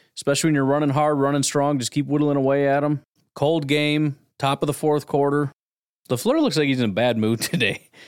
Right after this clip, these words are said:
He seems like he's, usually it's Rodgers giving, uh, LaFleur attitude. Looks like LaFleur's kinda getting at Rodgers a little bit.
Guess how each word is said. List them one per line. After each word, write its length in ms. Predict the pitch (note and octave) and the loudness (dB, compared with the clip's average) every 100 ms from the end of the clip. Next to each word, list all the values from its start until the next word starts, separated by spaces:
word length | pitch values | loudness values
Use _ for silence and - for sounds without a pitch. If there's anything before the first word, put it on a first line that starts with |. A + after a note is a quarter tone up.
| - | -20
He 220 | - A#3+ | -4 0
seems 400 | A#3 B3+ G#3 F3+ | 2 2 0 0
like 180 | D3 B2+ | 0 0
he's, 260 | C#3 D3+ C3 _ - | 0 0 -4 _ -2
usually 240 | A3 A#3+ | 2 2
it's 160 | C#3 C#3 | 0 0
Rodgers 400 | C#3+ D3+ C#3 B2 | 0 2 0 0
giving, 400 | C#3 B2 B2 A#2+ | 0 0 2 2
uh, 200 | A#2 A2+ | 2 0
LaFleur 400 | A2+ - D3 B2+ | -2 -2 0 2
attitude. 360 | A2+ G#2+ B2 | 0 0 -2
Looks 200 | C3+ D#3 | -2 -2
like 80 | E3 | -2
LaFleur's 440 | B2+ A#2 D3 D3+ - | -2 -2 0 0 -2
kinda 220 | B2+ A2+ | -2 0
getting 240 | B2 A#2+ | -2 0
at 140 | A#2+ A2 | 0 2
Rodgers 400 | A2+ B2 A2+ G2 | 2 0 -2 -4
a 40 | |
little 200 | G#2 G2+ | -4 -4
bit. 160 | G2+ | -4